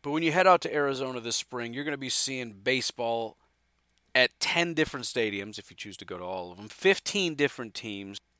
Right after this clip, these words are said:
and it's gonna be a much more personalized experience. You're gonna be able to see the players and get some autographs before the games.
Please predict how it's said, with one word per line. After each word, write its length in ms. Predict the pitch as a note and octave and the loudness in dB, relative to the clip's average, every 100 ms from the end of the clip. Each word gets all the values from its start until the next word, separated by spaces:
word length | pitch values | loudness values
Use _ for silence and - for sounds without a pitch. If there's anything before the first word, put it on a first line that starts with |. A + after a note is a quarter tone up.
| - | -10
and 80 | B2 | -6
it's 100 | - | -4
gonna 160 | C#3+ | -4
be 180 | C3+ C3 | -2 -2
a 60 | B2 | -2
much 400 | B2+ D3+ - C#3+ | 0 0 0 -4
more 160 | C#3 | -4
personalized 880 | - - D3 - B2+ A#2+ A#2+ A2+ G#2 | -6 -6 -6 -4 -6 -2 -2 -2 -6
experience. 680 | G#2+ - A2 G2 E2 - - - _ | -8 -8 -8 -8 -10 -14 -16 -16 _
You're 80 | A#2 | -10
gonna 140 | A#2 A#2 | -6 -2
be 80 | |
able 140 | B2 A2+ | -2 -2
to 40 | |
see 220 | G#2+ C3 A#2 | -4 -2 -4
the 80 | |
players 480 | - A#2+ A#2 A#2 A2 | -8 -6 -2 -2 -4
and 100 | G#2 | -6
get 140 | A2+ - | -6 -6
some 120 | A2 | -6
autographs 560 | A2 G#2+ G#2+ A2 G#2 | -6 -4 -4 -4 -6
before 360 | - G2+ A2 A#2 | -10 -12 -8 -8
the 60 | G#2 | -4
games. 540 | G2+ G2+ G#2 G#2 | -4 -4 -6 -8